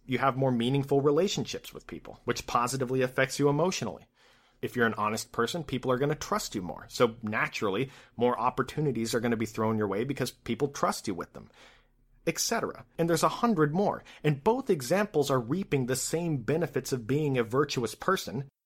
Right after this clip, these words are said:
Both people are acting as if they are wise people. If the only difference between them is that one person attributes all the good in their life to a supernatural God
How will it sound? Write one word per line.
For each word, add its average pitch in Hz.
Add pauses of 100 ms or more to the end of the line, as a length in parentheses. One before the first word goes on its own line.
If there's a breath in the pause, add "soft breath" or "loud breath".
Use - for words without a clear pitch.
(460)
Both 220
people 208
are 127
acting 143
as 120
if 143
they 127
are 143
wise 117
people. 101 (440)
If -
the 202
only 240
difference 175
between 160
them 85 (340 soft breath)
is 139
that 160
one 185
person -
attributes 151
all 160
the 151
good 147
in 143
their 131
life 139
to 131
a 120
supernatural 135
God 123